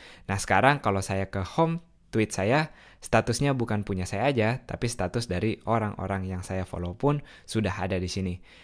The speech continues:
Kalau statusnya nggak cukup di satu halaman, kita beli, kita bisa ketik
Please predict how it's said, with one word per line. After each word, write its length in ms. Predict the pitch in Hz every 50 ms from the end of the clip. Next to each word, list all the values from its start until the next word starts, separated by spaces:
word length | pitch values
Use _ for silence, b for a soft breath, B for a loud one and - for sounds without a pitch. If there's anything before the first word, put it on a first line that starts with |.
| B B B _
Kalau 480 | - 127 131 135 135 135 135 135 139 135
statusnya 560 | 135 - - 127 127 - 131 - 160 156 151
nggak 240 | 139 123 113 - 139
cukup 240 | - 147 139 139
di 80 | 131 117
satu 240 | - 120 104 107 101
halaman, 480 | 98 98 101 113 131 147 160 156 143
kita 240 | - - - 95 95
beli, 240 | 95 101 98 - - _ _ _
kita 240 | _ - 113 - 107
bisa 480 | 104 107 - 113 117 113 113 - - _ _
ketik 400 | _ 147 - - - - - -